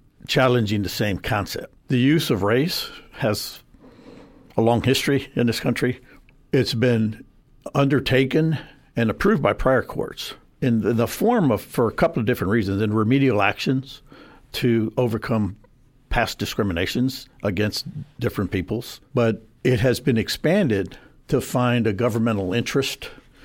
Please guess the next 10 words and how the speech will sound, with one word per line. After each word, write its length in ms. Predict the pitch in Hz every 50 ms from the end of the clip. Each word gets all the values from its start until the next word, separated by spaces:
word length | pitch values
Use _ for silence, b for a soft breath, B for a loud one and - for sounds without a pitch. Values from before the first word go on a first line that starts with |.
| B B B B B B B B -
in 140 | 135 120 113 101 104
the 320 | 110 104 101 101 95 110 - - - _ _ _ -
benefits 680 | 113 101 95 131 135 143 139 - - 117 95 - - - - -
of 140 | 117 107
the, 100 | 95 107 - - - - - -
having 200 | 123 120 113 113
a 60 | 110 104
diverse 400 | 92 95 90 90 101 110 - -
student 340 | - - - 107 90 95
body. 280 | 87 82 73 64 67 -